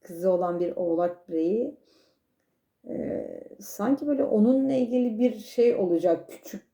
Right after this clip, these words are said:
yani büyükse bir mutlu bir haberine, küçükse de bir başarı, bir şey var. Sanki çocukla, e, yani çocuğunuzla ilgili,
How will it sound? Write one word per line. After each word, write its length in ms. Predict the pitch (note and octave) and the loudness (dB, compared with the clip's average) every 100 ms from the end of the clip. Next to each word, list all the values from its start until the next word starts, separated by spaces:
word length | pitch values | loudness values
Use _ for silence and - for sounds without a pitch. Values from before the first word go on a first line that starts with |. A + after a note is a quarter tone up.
| - | -8
yani 260 | - F3 F3+ | -4 -2 2
büyükse 460 | G#3 A3 - A3+ G3 | 2 0 2 2 4
bir 160 | G3 | 2
mutlu 460 | G3+ G3+ - - G3+ | 4 2 0 -4 2
bir 80 | G#3 | 4
haberine, 440 | G#3 G#3+ G#3+ G#3+ | 4 4 4 0
küçükse 420 | - - - G3+ | -6 -14 -6 -4
de 120 | G3 | -2
bir 140 | F#3 E3 | -4 -2
başarı, 420 | F3+ - G3 G3 - _ _ | -2 -2 -4 -4 -12 _ _
bir 80 | A3 | -10
şey 300 | G#3+ E4 E4 | -2 2 4
var. 140 | G#3+ F3 | 4 2
Sanki 360 | A3 A3 - | 0 -4 -2
çocukla, 520 | A#3 G#3 C#4 - G#3+ | 0 0 -2 2 4
e, 200 | F#3+ F3+ | 4 4
yani 480 | F3+ F3+ F3+ F3+ F#3 | 0 2 2 0 -2
çocuğunuzla 580 | - G3 G3 B3 A#3+ G#3 | -2 0 2 2 4 2
ilgili, 580 | F3 D#3 E3 F3+ A#3 | 2 2 2 2 2